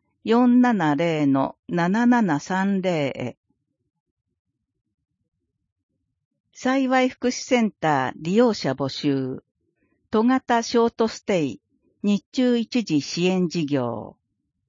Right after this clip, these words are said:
幸い福祉センターでは、戸型ショートステイ及び日中一時支援事業を行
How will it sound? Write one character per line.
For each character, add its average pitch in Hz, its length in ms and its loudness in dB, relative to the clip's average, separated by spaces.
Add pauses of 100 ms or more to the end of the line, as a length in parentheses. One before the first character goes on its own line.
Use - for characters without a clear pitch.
(1040)
幸 247 480 0
い 247 60 0
福 - 200 -6
祉 240 40 2
セ 233 280 -2
ン 208 80 0
タ 160 180 -2
ー 151 40 -2
で 156 120 -2
は、 147 220 -4 (320)
戸 214 120 2
型 254 280 0
シ 240 140 -2
ョ 233 80 4
ー 240 40 0
ト 226 160 0
ス - 140 -8
テ 170 220 -2
イ 120 160 -6 (120)
及 202 260 2
び 156 200 -6 (140)
日 180 200 -2 (100)
中 247 420 2
一 214 320 -4
時 156 180 -2
支 185 260 -2
援 233 220 2
事 226 160 0
業 160 300 2
を 127 160 0
行 - 260 -2